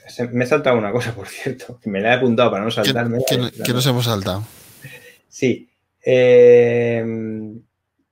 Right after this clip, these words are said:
Speaker 1: ¿qué juegos, qué juegos tenemos en nuestra ludoteca? ¿Vale? Después de explicar lo que era cada, la definición de cada
Speaker 2: Ah.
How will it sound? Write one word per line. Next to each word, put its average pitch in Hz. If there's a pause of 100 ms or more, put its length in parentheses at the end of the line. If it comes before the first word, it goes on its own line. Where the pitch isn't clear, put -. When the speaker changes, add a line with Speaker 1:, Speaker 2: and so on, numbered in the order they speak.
(200)
Speaker 1:
¿qué 165
juegos, 180 (200)
qué 160
juegos 156
tenemos 127
en 131
nuestra 123
ludoteca? 110
¿Vale? 120
Después 127
de 147
explicar 131
lo 113
que 117
era 110
cada, 98
la 101
definición 98
de 120
cada 107
Speaker 2:
Ah. 101